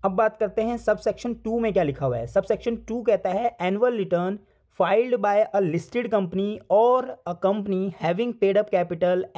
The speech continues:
and turnover as may be prescribed shall be certified by a company secretary in practice in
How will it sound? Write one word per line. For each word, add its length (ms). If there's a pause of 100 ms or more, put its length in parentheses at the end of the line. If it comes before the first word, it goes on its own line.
and 200 (360)
turnover 440 (220)
as 420
may 120
be 180
prescribed 580 (360)
shall 340
be 140
certified 760 (800)
by 320 (260)
a 160
company 380
secretary 400
in 80 (100)
practice 480 (300)
in 180